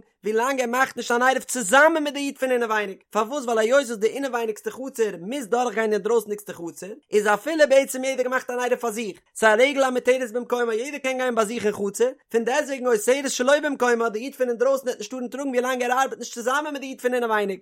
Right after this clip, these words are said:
ווייל דער אינעווייניגסטער איד צו קיליה וואוינט אויך אין דעם דרויסנדיגסטער חוצה, ווייל ער גייט דא רעבן.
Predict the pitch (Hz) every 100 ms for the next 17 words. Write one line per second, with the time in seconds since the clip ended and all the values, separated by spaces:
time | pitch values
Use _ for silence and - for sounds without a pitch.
0 | _ 226 226 285 285 277 254 269 269 -
1 | 262 285 285 254 277 269 269 - 254 240
2 | 254 240 240 - 240 233 - 214 214 233
3 | 233 226 214 190